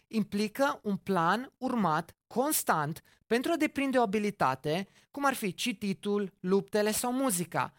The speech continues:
Însă ideea centrală pe care trebuie să o reținem este că deprinderea acestei abilități se făcea în mod sistematic și organizat. Așa înțelegeau și așa se înțelegea în lumea,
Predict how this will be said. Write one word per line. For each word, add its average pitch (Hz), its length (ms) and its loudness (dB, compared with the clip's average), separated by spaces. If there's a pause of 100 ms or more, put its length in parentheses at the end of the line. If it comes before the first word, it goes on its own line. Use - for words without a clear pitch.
(220)
Însă 240 300 0
ideea 233 360 2
centrală 185 640 2
pe 185 120 -2
care 175 160 0
trebuie 254 220 -2
să - 100 0
o 320 40 0
reținem 214 440 0
este 208 260 -2
că 208 120 -4
deprinderea 277 560 -2
acestei 277 380 -2
abilități 196 520 -2
se 247 80 0
făcea 220 360 -2
în 262 160 -4
mod 208 240 0 (220)
sistematic 247 1000 0 (180)
și - 160 -6
organizat. 269 800 -2 (460)
Așa 202 260 -4
înțelegeau 254 680 2
și 226 140 -4
așa 220 180 -2
se 277 100 0
înțelegea 233 580 0
în 226 100 2
lumea, 220 400 0